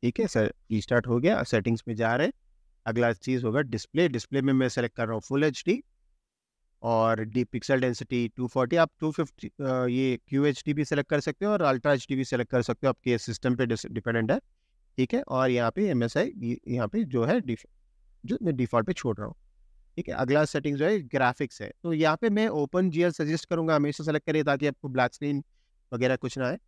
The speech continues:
और इन-, इंटरफेस रेंडर जो है ऑटो पे छोड़ दीजिएगा। और यहाँ पे सॉफ्टवेयर एन्कोडिंग जो है, मैं यहाँ पे इसको on रख रहा हूँ। अगर आपका सिस्टम लैग हो रहा है, कुछ प्रॉब्लम्स हो रहे हैं, तो इसको डिसेबल कर दीजिएगा,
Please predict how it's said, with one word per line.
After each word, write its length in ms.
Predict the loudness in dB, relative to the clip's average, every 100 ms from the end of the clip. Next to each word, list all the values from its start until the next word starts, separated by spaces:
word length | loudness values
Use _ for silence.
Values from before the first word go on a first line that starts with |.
| _ _ 0
और 180 | 2
इन-, 240 | 2 0 -2
इंटरफेस 460 | -4 -2 0 2 2
रेंडर 260 | 0 0
जो 120 | 2 2
है 80 | 4
ऑटो 280 | 2 -2
पे 120 | -4 -4
छोड़ 220 | -4 -4
दीजिएगा। 380 | -2 0 0 -2 _ _ _ _ _ 2
और 180 | 4
यहाँ 180 | 4 2
पे 120 | 2
सॉफ्टवेयर 440 | 2 2 2 0 0
एन्कोडिंग 360 | 0 0 0
जो 80 | 2
है, 220 | 2 0 -4 _ -10
मैं 140 | 0 2
यहाँ 220 | 2 2
पे 140 | 2
इसको 240 | 0 0 -2
on 240 | 0 0
रख 140 | -2 -2
रहा 120 | -4
हूँ। 80 | -2
अगर 200 | 0 2
आपका 280 | 2 0 -2
सिस्टम 580 | -2 -2 0 0 -2 0
लैग 280 | 4 4
हो 120 | 2 0
रहा 160 | 0
है, 220 | 0 -2 -4 -10 _ _ _ _ _ _ _ -8
कुछ 140 | -8
प्रॉब्लम्स 420 | 0 2 2 2
हो 80 | 2
रहे 80 | 2
हैं, 60 | 2
तो 120 | 0
इसको 360 | -2 -4 -6 -4
डिसेबल 480 | -4 0 2 2 0
कर 200 | -2 -2
दीजिएगा, 440 | -2 -4 -4 -8